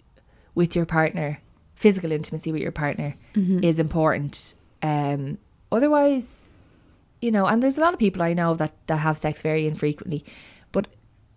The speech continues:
Speaker 1: I kind of feel like if you're not having sex at some point, then you're
Speaker 2: Yeah, what is it?
Speaker 1: What is it? Like, are
Speaker 2: Not
Speaker 1: you
Speaker 2: what is it, because that's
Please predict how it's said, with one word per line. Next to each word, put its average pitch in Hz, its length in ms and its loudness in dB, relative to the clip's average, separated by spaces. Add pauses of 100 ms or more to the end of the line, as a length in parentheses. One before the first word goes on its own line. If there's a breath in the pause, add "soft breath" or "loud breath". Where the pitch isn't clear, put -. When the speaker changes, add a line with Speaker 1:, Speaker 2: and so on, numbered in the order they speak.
(180)
Speaker 1:
I 202 100 -4
kind 269 280 -12
of 302 60 -14
feel - 160 -2
like 185 180 0
if 165 100 -4
you're 175 120 0
not 202 180 2
having 185 320 0
sex 156 320 -2
at - 160 -10
some 170 340 -2
point, 185 360 0
then 170 180 2
you're 156 480 2 (240)
Speaker 2:
Yeah, 185 340 2
what 180 240 2
is 180 160 2
it? 156 200 -4
Speaker 1:
What 208 180 6
is 196 140 2
it? - 120 -4
Like, 175 160 -2
are 175 80 4
Speaker 2:
Not 226 180 8
Speaker 1:
you 220 60 0
Speaker 2:
what 190 140 4
is 170 180 2
it, 165 120 -4
because 165 200 -4
that's 160 320 -4